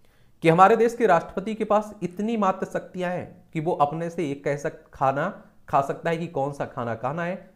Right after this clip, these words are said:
कौन से कपड़े पहनना है। नाम मात्र की शक्तियां हैं उसके पास, उसे दिखावा एक तरह से दिखा दिया गया है कि ये इसके पास शक्तियां हैं। ठीक है, सर्वोच्च न्यायालय द्वारा यह निर्णय दिया गया था कि किसी बंदी को क्षमा करने की राज्यपाल की शक-,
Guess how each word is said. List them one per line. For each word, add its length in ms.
कौन 200
से 120
कपड़े 300
पहनना 300
है। 180
नाम 240
मात्र 260
की 80
शक्तियां 440
हैं 60
उसके 200
पास, 300
उसे 200
दिखावा 440
एक 160
तरह 140
से 120
दिखा 320
दिया 220
गया 140
है 60
कि 140
ये 100
इसके 320
पास 340
शक्तियां 380
हैं। 120
ठीक 120
है, 120
सर्वोच्च 440
न्यायालय 260
द्वारा 320
यह 160
निर्णय 280
दिया 240
गया 160
था 540
कि 80
किसी 300
बंदी 340
को 140
क्षमा 300
करने 280
की 160
राज्यपाल 460
की 120
शक-, 560